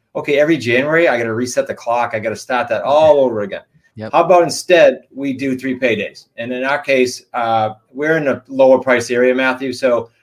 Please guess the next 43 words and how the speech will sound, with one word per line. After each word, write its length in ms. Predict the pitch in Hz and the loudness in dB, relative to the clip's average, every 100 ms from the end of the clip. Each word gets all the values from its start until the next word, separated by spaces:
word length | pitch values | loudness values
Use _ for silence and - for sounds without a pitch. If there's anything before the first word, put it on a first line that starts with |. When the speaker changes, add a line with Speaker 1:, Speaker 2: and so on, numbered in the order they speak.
| 131 | -10
Speaker 1:
our 200 | - 127 | -4 -4
three 160 | 135 131 | -4 -6
paydays 360 | 127 127 123 117 | -2 0 0 -2
are 80 | 113 | -2
worth 240 | 120 117 | -2 -2
about 360 | 104 123 139 - | -2 0 0 0
seventy-five 500 | 156 156 156 151 151 | -2 -2 2 2 2
grand 220 | 156 151 | -2 -4
a 60 | 147 | -2
deal. 240 | 160 156 | -2 0
But 100 | 143 | 2
I 60 | 180 | 2
have 120 | 185 | 0
students 360 | - 165 180 120 | -2 -2 -2 -6
as 80 | |
high 160 | 110 131 | 0 0
as 100 | 127 | 0
a 80 | 127 | -4
quarter 300 | 139 147 139 | -2 -2 -2
of 40 | |
a 40 | 139 | 0
million 340 | 190 208 101 | 0 0 -4
'cause 160 | 127 120 | -8 -4
they're 80 | |
in, 160 | 135 131 - 143 | -2 -2 -4 -4
they're 180 | 139 - | -4 -2
in 180 | 143 139 | -4 2
areas 320 | 139 147 135 | 4 4 4
like 200 | 151 156 | 0 4
yours, 400 | 131 131 143 - | 6 6 4 0
California. 500 | 139 135 131 139 139 | 2 2 2 0 0
I 40 | |
Speaker 2:
Mm. 20 | 127 | -2
Speaker 1:
have 80 | |
some 180 | - 131 | -6 -18
students, 440 | - 135 131 135 _ _ _ _ | -8 -4 -4 -8 _ _ _ _
and 140 | 135 139 | -2 0
they 160 | 139 127 | -2 -2
in 140 | 123 | -2
D 140 | 151 | -2
C, 480 | 135 - 135 139 139 | -4 0 2 2 2
and 80 | 131 | 2
they, 240 | 135 131 | 2 0